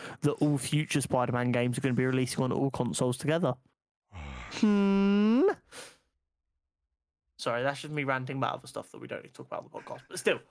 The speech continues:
Speaker 1: very excited
Speaker 2: I
Speaker 1: to be able to play as Miles. Um,
Speaker 2: Yeah.
Speaker 1: while I am a
Speaker 2: Very
Speaker 1: huge
Speaker 2: cool.
Speaker 1: Peter Parker fan, Miles has got a very special place in my heart. I don't know what it is.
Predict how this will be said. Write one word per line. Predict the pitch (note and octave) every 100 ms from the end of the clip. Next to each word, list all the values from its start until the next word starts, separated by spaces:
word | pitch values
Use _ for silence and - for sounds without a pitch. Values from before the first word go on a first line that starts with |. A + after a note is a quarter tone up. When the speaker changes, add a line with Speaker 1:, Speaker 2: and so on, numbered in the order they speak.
| _ _ -
Speaker 1:
very | D3+ G#3 G3+
excited | F#3 - E3+ C#3
Speaker 2:
I | C#3+
Speaker 1:
to |
be | F3+
able | D#3+
to | C3 -
play | D3+
as | C#3+
Miles. | D3+ C#3+ C3+ C3+ C3+ - - _ -
Um, | D3 C#3+
Speaker 2:
Yeah. | D3
Speaker 1:
while | D3+ D#3+ E3+
I | E3+ D#3+
am | D#3 C#3
a |
Speaker 2:
Very | A#2+ C3+
Speaker 1:
huge | C#3
Speaker 2:
cool. | A#2+
Speaker 1:
Peter | C#3 C3
Parker | D3+ D3 C3+ D#3+
fan, | D#3+ E3 F#3+ F#3+ _ _
Miles | D3+ D3 D3 C#3 C3+
has | C#3
got | C#3+
a | C3
very | C3+
special | C3 C#3 C3 B2
place | C3 C3
in | B2+
my | C3
heart. | B2+ B2 B2
I | C3+
don't | B2+
know | B2+
what | B2 B2
it | C3
is. | B2